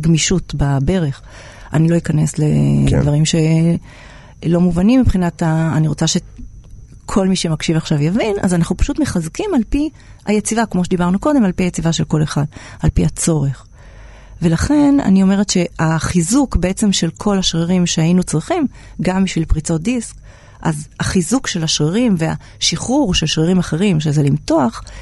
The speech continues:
Speaker 1: אזורים נכונים, פשוט עושה קסם.
Speaker 2: אז בעצם אם אני מבין, אה, נכון, רוב התועלות, כן, של הפילאטיס מעבר לנשימה, זה, זה, זה בעיקר המערכת שלד שריר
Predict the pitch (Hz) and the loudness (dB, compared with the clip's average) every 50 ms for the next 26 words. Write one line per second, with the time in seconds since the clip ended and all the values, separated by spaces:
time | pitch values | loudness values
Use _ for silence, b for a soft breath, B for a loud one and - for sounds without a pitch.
0 | B B 175 156 165 165 165 170 156 165 - - 170 160 165 170 B B B B | B B -2 0 2 2 2 2 2 0 2 2 2 2 2 0 B B B B
1 | B B B - - - - 311 - 285 - 302 285 - 285 277 - - 170 160 | B B B -2 0 0 0 -2 -4 -4 -4 -4 -2 -2 -2 -2 0 0 0 0
2 | 156 165 - - - - - - - - 123 127 127 147 180 185 - 214 196 196 | -2 -4 -8 -14 -20 -20 -20 -16 -4 -2 0 0 2 2 0 0 0 -2 0 0
3 | 190 190 180 180 170 160 151 147 - - 120 113 104 98 104 113 117 120 120 120 | 2 2 2 4 4 4 4 4 4 4 4 2 2 2 2 2 4 4 4 4
4 | 120 113 107 - 90 101 98 95 90 85 90 98 95 92 87 - - - 143 170 | 2 0 0 0 0 0 2 2 2 0 0 0 2 0 0 0 0 0 2 2
5 | 202 214 233 233 254 - - - - - - - - - 104 95 95 90 98 117 | 2 2 0 -2 -4 -6 -12 -18 -20 -20 -20 -18 -14 -10 -6 -4 -2 0 2 2
6 | 143 156 165 156 - - 110 95 117 117 113 120 113 98 - - - - - - | 2 2 0 0 0 0 0 2 2 4 4 4 2 0 -4 -6 -12 -12 -14 -16
7 | - - - 107 98 101 101 - 104 87 78 80 82 80 80 78 - - 90 95 | -16 -8 -4 -2 -2 -2 0 0 0 0 0 0 0 0 0 0 0 0 0 0
8 | 98 98 - 87 78 - - 80 78 76 - 90 85 82 82 85 - - 85 92 | 0 -2 -2 -4 -6 -4 -2 -2 -2 0 0 0 2 0 0 -2 -2 -4 -2 -2
9 | 117 120 90 85 78 69 - 78 127 127 90 90 120 135 139 117 135 160 156 180 | -2 0 0 -2 -2 -4 -2 0 0 2 2 2 2 2 2 2 2 0 0 0
10 | 190 180 - 214 214 202 180 180 156 139 135 135 135 - 147 - - 143 110 110 | -2 -2 0 0 0 0 2 2 2 2 2 2 0 -2 -2 0 0 0 0 0
11 | 110 - - - 92 78 78 71 | -2 -2 -4 -4 -2 -2 -2 -4